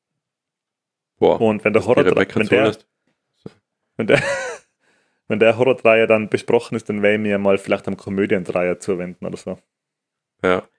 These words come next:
Speaker 1: Ich hab mir gedacht, so, äh, weil jetzt Halloween ansteht, hab ich gesehen, auf Netflix gibt's alle Final Destination-Filme, kann man sich anschauen. Und da gibt's fünfe, glaub ich sogar, oder sechse.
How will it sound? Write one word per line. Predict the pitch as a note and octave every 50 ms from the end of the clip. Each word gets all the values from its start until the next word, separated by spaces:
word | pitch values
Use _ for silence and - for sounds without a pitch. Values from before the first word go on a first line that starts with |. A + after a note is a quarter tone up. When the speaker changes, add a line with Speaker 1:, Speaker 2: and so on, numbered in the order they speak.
| _ _ _ _ _
Speaker 1:
Ich | - A2 C3+
hab | D#3+
mir | E3+ D3+
gedacht, | B2 A#2 - A#2 - - - - _
so, | - - A#2 A2 G#2+ G#2 -
äh, | - F2+ F#2 F#2+ F#2+ F#2+ F2+ -
weil | - F#2+ F#2 G2 G#2
jetzt | G2+ - -
Halloween | A2+ A#2 C3+ C3+ G#2 F#2 F#2 G2 -
ansteht, | D#2+ F#2 F#2+ G2+ - - G2 A2 C3+ - - - _ _ _ _ _ _ _ _ _ _ _ _ _ _ _ _ _ _ _ _ _ _ _ _ _ _ _ _
hab | - G2+
ich | G#2 G2+
gesehen, | - - A2 A2+ A#2+ A2
auf | - A2 G#2 - -
Netflix | A2 A#2+ A#2 - - - - A2 G#2 - - - - _
gibt's | - A#2 G2+ - -
alle | - G#2 G#2 A#2 B2 A2+
Final | - - A2+ G#2+ A2+ A#2 G#2
Destination-Filme, | A2 G#2+ G#2 - - G#2 G2+ G2+ G2 - - F#2+ - G2 F2 E2+ E2+
kann | - -
man | - F2
sich | F2 F2+
anschauen. | F#2 E2+ E2 - - F2 E2+ E2+ - _ _ _ _ _ _ _ _ _ _ _ _ _ _ _ _ _ _ _ _ _ _ _ _ _ _ _ _ _ _ _ _ _
Und | - G2
da | G2
gibt's | - - A#2+ - -
fünfe, | - - C3+ E3 D3+ - G2
glaub | E2 - E2+ F2
ich | E2+
sogar, | - F2+ F2 E2 D#2+
oder | E2+ - -
sechse. | - - A#2 - - - F#2 D#2+